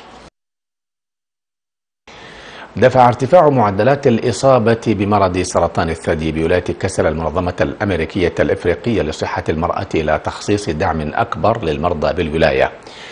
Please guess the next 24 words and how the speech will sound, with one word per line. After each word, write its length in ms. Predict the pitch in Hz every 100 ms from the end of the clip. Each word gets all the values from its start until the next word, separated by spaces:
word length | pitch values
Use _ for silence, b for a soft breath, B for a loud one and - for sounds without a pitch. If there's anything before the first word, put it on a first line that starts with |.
| B B -
وأعلنت 460 | - 92 90 82 80
مسؤولة 380 | 80 101 90 87
المنظمة 440 | 78 73 85 95 -
بالسودان 540 | 80 - 78 76 104
حنان 320 | - 87 80
صلاح 420 | 78 - 78 - -
خلال 380 | 80 80 78
لقائها 500 | 78 - 87 101 104
بوالي 320 | 82 78 78 78
كسل 360 | 78 - 76
المكلف 600 | 76 78 - 104 120 - B B B -
محمود 380 | 80 87 82 90
همت 320 | 98 120 92
عن 240 | 82 82
تأسيس 420 | 90 - 117 120
مركز 460 | 87 82 90 90 80
متخصص 760 | 76 73 78 - 98 - 107 120
لمرضى 400 | 80 76 80 76
السرطان 640 | - 78 90 - 92 127 B B B B 104
لتقديم 500 | - - 127 120 95
خدمات 420 | - 80 95 127
علاجية 640 | 78 73 76 76 92 95 107
للمرضى 560 | 80 76 85 76 78
بالولاية 600 | 76 76 76 71 73 76